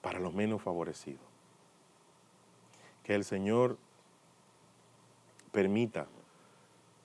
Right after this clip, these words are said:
que las autoridades de este país y del mundo entero pongan la mirada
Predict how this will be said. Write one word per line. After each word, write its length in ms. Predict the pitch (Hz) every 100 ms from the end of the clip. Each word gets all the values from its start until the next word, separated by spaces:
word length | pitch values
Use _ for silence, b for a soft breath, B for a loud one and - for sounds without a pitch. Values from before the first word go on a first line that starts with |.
| _ _ - - - - -
que 160 | 104
las 140 | 98 95
autoridades 720 | 95 101 92 92 104 123 127
de 120 | 113
este 200 | 104 -
país 480 | 107 95 104 107 -
y 60 | 92
del 180 | 85
mundo 380 | 85 98 107 92
entero 500 | 87 - 92 82 73 - - - - - - - - - -
pongan 340 | 110 123 127
la 100 | 113
mirada 760 | 104 95 92 110 123 98 78